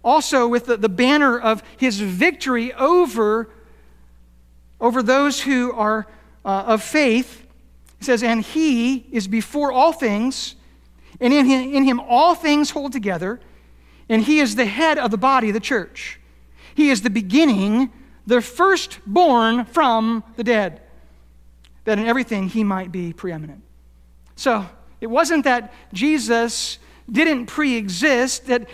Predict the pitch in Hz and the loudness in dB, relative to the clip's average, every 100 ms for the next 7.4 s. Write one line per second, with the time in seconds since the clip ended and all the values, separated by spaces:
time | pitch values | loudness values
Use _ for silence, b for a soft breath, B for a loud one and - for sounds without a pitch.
0 | B 277 226 233 240 262 233 220 247 277 | B -2 0 2 4 2 2 0 2 0
1 | 269 254 233 - 247 226 226 247 247 233 | 0 -2 -2 -2 0 0 0 0 0 0
2 | 226 - B B 226 220 233 220 202 233 | -2 -6 B B -2 -2 -2 -4 0 0
3 | 208 214 254 - 240 233 214 240 208 220 | 0 0 0 -2 -4 -4 -4 -4 -4 -4
4 | 240 208 165 233 233 220 185 202 - 277 | -4 -4 -2 -4 -4 -10 -10 -10 -8 -4
5 | 302 226 208 208 - - - - - - | 0 0 0 -6 -16 -20 -20 -20 -20 -20
6 | b b b 240 226 277 311 262 226 233 | b b b -2 0 0 0 0 0 0
7 | 220 233 233 | 0 0 -2